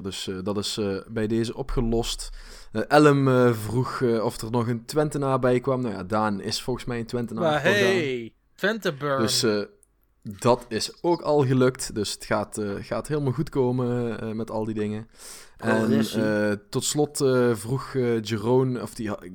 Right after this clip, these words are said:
Speaker 1: Jeroen had nog een klein, eh, kritiekpuntje. Dat hij niet zo fan was van de lijpe intro en outro muziek. Nou, wat vinden we daarvan?
Speaker 2: Nou, met de outro is het zo dat we,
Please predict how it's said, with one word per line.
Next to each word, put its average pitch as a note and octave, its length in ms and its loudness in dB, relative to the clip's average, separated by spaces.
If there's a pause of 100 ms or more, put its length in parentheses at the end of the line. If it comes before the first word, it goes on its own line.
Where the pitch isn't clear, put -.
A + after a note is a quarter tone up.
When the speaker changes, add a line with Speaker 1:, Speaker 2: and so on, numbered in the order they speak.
Speaker 1:
Jeroen A2+ 340 0
had A2 100 -2
nog G#2+ 120 -6
een G2+ 80 -14
klein, G#2 360 -4
eh, G2 240 -8
kritiekpuntje. A2 920 -6 (380)
Dat A2 140 -6
hij A2+ 100 -2
niet A2+ 100 0
zo G#2+ 80 -2
fan G#2+ 320 -2
was G2 200 -2
van G#2 120 -6
de F#2 100 -2
lijpe F#2+ 360 0
intro G#2 460 -4
en F#2+ 160 -8
outro A2 440 -4
muziek. - 400 -12
Nou, F#2 180 -10
wat G#2 140 -8
vinden B2+ 200 -2
we A#2+ 60 0
daarvan? B2+ 500 0 (380)
Speaker 2:
Nou, F3 180 0
met F3 120 2
de F3 80 -8
outro G#3 400 -2
is E3+ 100 -4
het - 140 -16
zo D3 320 -4
dat C3+ 300 -8
we, C#3 340 -8